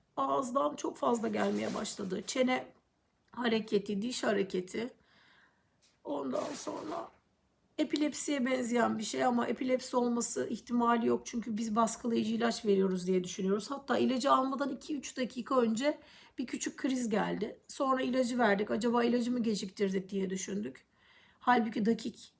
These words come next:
doktor çok önemsiyordu. Biz de hiç dakikası dakikasına veriyorduk. Saatte beş dakika önce kuruyorduk. Ondan sonra işte ilacını verdik. Sonra hiç kriz durmadı bir daha.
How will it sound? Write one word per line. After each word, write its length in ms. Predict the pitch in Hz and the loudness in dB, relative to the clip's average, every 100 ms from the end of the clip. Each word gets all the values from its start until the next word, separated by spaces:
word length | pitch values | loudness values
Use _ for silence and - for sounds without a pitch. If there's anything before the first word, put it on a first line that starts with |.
| _ - | _ -6
doktor 380 | 208 196 220 214 | -6 -2 -2 -2
çok 200 | 240 220 | -2 -2
önemsiyordu. 640 | 202 196 190 214 196 202 | 0 0 -2 0 0 0
Biz 160 | 208 196 | 0 -2
de 80 | |
hiç 380 | 202 - - - | -4 -4 -14 -6
dakikası 600 | 220 202 - 202 226 - | -4 -4 -6 -6 -4 0
dakikasına 600 | 220 196 190 196 190 190 | 0 0 -2 -4 -2 0
veriyorduk. 400 | 185 185 196 233 | 2 2 0 -2
Saatte 420 | - 214 214 220 | -2 -2 -2 -2
beş 240 | 208 208 - | -4 -4 -4
dakika 300 | 196 202 220 | -6 -4 -2
önce 260 | 214 208 | 0 0
kuruyorduk. 480 | 202 185 180 196 - - - - - - - - - _ _ _ _ - | -2 -2 -4 -4 -12 -20 -20 -20 -20 -16 -14 -14 -16 _ _ _ _ -6
Ondan 380 | 277 285 294 302 | -4 0 0 -2
sonra 320 | - 294 294 | -2 -4 -2
işte 460 | 294 - - - - _ - | -2 -4 -6 -10 -14 _ -4
ilacını 460 | 302 285 294 294 | -2 -2 -2 -2
verdik. 380 | 320 330 - - | -2 -2 -4 -12
Sonra 340 | - 339 339 381 | -4 0 0 -2
hiç 200 | - - | -6 -2
kriz 320 | - 359 359 | 4 6 6
durmadı 440 | 381 359 370 359 381 | 4 0 0 -4 -6
bir 100 | 359 | -8
daha. 280 | - 571 | -10 -14